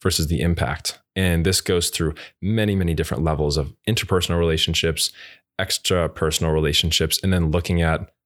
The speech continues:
the, the grander level of people that you will never know, but you are giving information to or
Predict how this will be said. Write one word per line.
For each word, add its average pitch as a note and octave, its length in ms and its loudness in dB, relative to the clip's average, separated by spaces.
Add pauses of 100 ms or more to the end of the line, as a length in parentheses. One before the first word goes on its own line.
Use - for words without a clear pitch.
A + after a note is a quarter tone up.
(140)
the, D#2 420 0
the E2+ 180 -2
grander E2 720 0 (500)
level E2 520 0
of F2 100 -6
people E2+ 220 0
that E2 100 0
you E2 120 0
will E2 80 2
never E2 280 2
know, E2 460 0 (180)
but D2+ 120 0
you E2+ 160 0
are D2 240 0 (720)
giving F2+ 280 2
information E2 480 0
to C#2 260 -2
or D#2 300 0